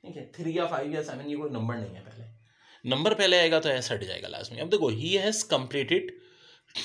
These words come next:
two third of the manuscript। अब वर्ड आ रहा है टू थर्ड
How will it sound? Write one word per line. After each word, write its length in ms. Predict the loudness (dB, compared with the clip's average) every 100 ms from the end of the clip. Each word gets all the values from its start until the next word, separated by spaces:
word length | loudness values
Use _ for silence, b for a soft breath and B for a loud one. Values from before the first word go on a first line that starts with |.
| B -4
two 160 | -2 -2
third 400 | 2 6 6 4 -2 2
of 220 | 6 8 6 2
the 140 | 2 2 -2 0
manuscript। 720 | 2 2 0 -4 -6 -14 -18 -20 _ B B B B B
अब 120 | 2 2
वर्ड 140 | 4
आ 100 | 4
रहा 120 | 2
है 40 | 0 -4
टू 280 | -8 -6 -8 -8
थर्ड 240 | -6 -6